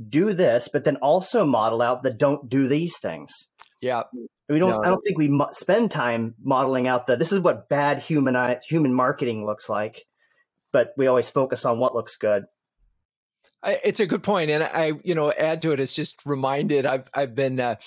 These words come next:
Speaker 2: so one of the things I've been thinking about a lot lately is, is time management, because the single biggest factor for C M Os is like, "I don't have enough time. I'm just stretched. I'm crazy busy. I'm,"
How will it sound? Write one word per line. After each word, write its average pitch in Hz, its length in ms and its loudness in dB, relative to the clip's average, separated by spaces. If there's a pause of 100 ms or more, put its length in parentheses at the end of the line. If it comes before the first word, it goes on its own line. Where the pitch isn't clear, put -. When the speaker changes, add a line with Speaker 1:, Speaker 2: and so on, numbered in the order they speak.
(380)
Speaker 2:
so 165 220 2
one 160 360 0
of 175 80 0
the 160 80 2
things 139 200 -2
I've 139 80 -2
been 135 100 -4
thinking 135 220 -4
about 120 220 -2
a 120 60 0
lot 123 280 -2
lately 120 380 -4
is, 110 300 -4
is 113 420 -2
time 123 300 -4
management, 117 760 -4
because 110 640 -4
the 123 160 -8
single 135 360 -4
biggest 117 420 -2
factor 120 500 -4
for - 160 -10
C 151 220 -2
M 175 100 -2
Os 240 320 0
is 139 200 -4
like, 117 240 -6 (120)
"I 160 60 -4
don't 131 220 -4
have 104 160 -10
enough 107 260 -12
time. 139 500 -2
I'm 113 140 -6
just 113 240 -6
stretched. - 500 -6
I'm 117 300 -12
crazy 165 560 -2
busy. 143 420 -4
I'm," 117 220 -8